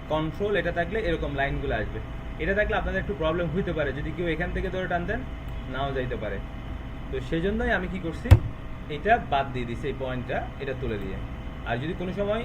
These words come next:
এই ছবিটা বড় করা দরকার হয়, তখন এটাতে ক্লিক করে এভাবে কর্না-, কর্নার থেকে যেভাবে Photoshop এমএস Word-এ করছেন,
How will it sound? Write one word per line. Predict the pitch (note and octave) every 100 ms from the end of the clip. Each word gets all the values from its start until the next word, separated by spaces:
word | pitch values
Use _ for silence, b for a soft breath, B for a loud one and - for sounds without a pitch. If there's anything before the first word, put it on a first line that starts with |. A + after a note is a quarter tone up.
| -
এই | D#3
ছবিটা | G3 F3 F#3
বড় | D#3+ E3
করা | E3 F#3
দরকার | F#3 F3 F3+
হয়, | F3+ B3 - - - C#3
তখন | D3
এটাতে | D3 D#3 E3+
ক্লিক | G3 G#3 A3
করে | A#3+ D4 - - -
এভাবে | C#3 D3 F3+ A3+
কর্না-, | D3+ D3 D3 -
কর্নার | D3+ D#3+ E3+
থেকে | F#3 F#3 G3+
যেভাবে | D#3+ F3 D#3+
Photoshop | E3 E3 F3 D3+
এমএস | D#3 D#3+ D3+
Word-এ | D3
করছেন, | D3+ D#3 -